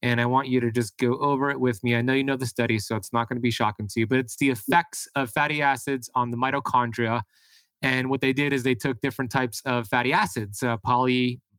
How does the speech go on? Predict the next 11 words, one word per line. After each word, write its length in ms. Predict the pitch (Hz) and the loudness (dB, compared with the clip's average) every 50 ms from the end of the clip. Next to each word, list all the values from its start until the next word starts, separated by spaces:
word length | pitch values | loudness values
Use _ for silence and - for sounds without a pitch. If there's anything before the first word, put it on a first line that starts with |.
| _ | _
mono, 400 | 120 113 120 123 127 127 127 127 | 0 2 2 2 2 2 0 0
and, 320 | 120 113 110 107 104 107 - | -2 -2 -4 -4 -6 -8 -6
and, 280 | - 113 104 104 101 107 | -4 -4 -2 -2 -2 -2
uh, 240 | 104 101 101 104 110 113 - _ | -2 -2 -2 -4 -4 -8 -14 _
saturated 480 | _ - - 135 123 - 135 123 117 107 | _ -2 -2 -2 0 2 0 -2 -2 -2
fats 380 | - - 117 117 123 - - - | 0 2 2 2 0 -4 -12 -14
to 140 | - - | -12 -12
see 340 | 101 - - 131 131 131 131 | -8 -2 0 2 4 4 2
the 180 | 120 117 123 120 | 2 2 0 0
effect 500 | 120 110 - - - 123 120 110 - - - | 0 -2 -4 -2 0 0 0 0 -4 -8 -6
of 180 | 123 117 107 | -4 -4 -4